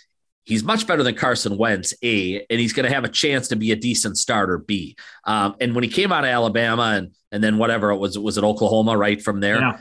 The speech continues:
Speaker 1: Uh, he bounced
Speaker 2: Yeah.
Speaker 1: around. I did not think he was an N F L starting quarterback. I really didn't. Because you even remember before the draft, there were a lot of people, uh, a lot of scouts that were saying, "Yeah, he's, he's a wide receiver, or he's gonna be this instead, right? He's a gadget guy,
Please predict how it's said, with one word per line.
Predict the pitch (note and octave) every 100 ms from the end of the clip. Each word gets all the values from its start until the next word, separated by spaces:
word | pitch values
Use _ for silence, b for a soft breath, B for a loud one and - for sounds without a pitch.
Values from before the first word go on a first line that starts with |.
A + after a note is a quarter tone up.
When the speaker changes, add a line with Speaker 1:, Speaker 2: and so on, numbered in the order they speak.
| -
Speaker 1:
Uh, | - - A2
he |
bounced | A2 A2+ G#2+ -
Speaker 2:
Yeah. | G#2
Speaker 1:
around. | G#2 G#2 G2+ - B _ -
I | C3+ E3+
did | F3 D3+
not | B2+ A#2 -
think | B2+ A2
he | - A#2
was | G#2+
an | A2
N | G#2+
F | G2+ -
L | G#2 G2 F#2+ F2+ b b b
starting | - C3+ A2 G#2
quarterback. | - A2+ F#2 E2+ D2+ A2
I |
really | A#2 B2 A2+
didn't. | G2+ G2 F2 A2
Because | G#2 A2
you | C#3 E3
even | C3
remember | A#2+ A#2+ A2+
before | G#2+ A2 A#2 G2
the |
draft, | F2+ A#2+ A2 G2 -
there | G#2+
were | G#2
a |
lot | G#2 G#2+
of | -
people, | A#2+ A2 G#2 F2+ - B B B G2+
uh, | G2+
a | G2+
lot | B2+
of | A2
scouts | - A#2 A2+ A2
that | G2+ G2
were | F#2+
saying, | - G#2+ G2 F#2
"Yeah, | A#2+ C3 B2+ B2 A#2+
he's, | B2+ A2
he's | C3 A#2+ B2
a |
wide | A2 A2 G#2
receiver, | G2 - G#2+ E2 D#2+ F2+
or |
he's | A#2+ A2
gonna | B2+ A#2
be | G#2+ F#2
this | G#2 -
instead, | F#2+ F2 - F#2 E2
right? | G2+ G#2
He's | G2+
a | E2+
gadget | A2 A2 G#2+ A2 A2
guy, | F#2+ F2 D#2+